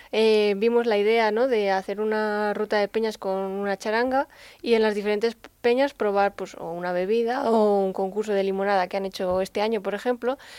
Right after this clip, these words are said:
y nos gustó la idea y dijimos, "Bueno, vamos a, a probarla", y la verdad es que la gente es muy participativa en, en La Zarza. El año pasado ya contamos con, con este, con esta actividad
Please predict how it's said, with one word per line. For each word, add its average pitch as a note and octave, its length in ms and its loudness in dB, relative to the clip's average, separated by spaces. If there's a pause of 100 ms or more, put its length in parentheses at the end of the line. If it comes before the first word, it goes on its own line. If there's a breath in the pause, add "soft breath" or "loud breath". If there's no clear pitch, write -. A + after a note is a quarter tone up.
(280 loud breath)
y B3 540 6
nos A3 180 2
gustó G#3+ 200 2
la B3+ 120 8
idea C#4 180 8
y D4+ 40 2
dijimos, G#3+ 460 -2 (100)
"Bueno, C#4 220 0 (120)
vamos A#3 260 0
a, G3 520 0
a F#3+ 360 0
probarla", A3+ 400 4
y G3+ 40 4
la F#3+ 100 4
verdad F#3 180 2
es G#3 80 -6
que A#3+ 120 -2
la A3+ 80 0
gente A#3 220 -4
es A3+ 60 -6
muy A#3 140 4
participativa A3+ 720 -2
en, A3+ 420 0
en A3+ 140 -2
La A3+ 120 2
Zarza. C4 320 4
El A#3 100 2
año G#3 160 0
pasado G#3+ 360 0
ya G#3 680 2
contamos G#3+ 440 -4
con, G#3 340 -2
con G#3+ 200 -2
este, G3+ 500 -4
con G#3+ 80 -4
esta G#3+ 140 -6
actividad A3+ 420 2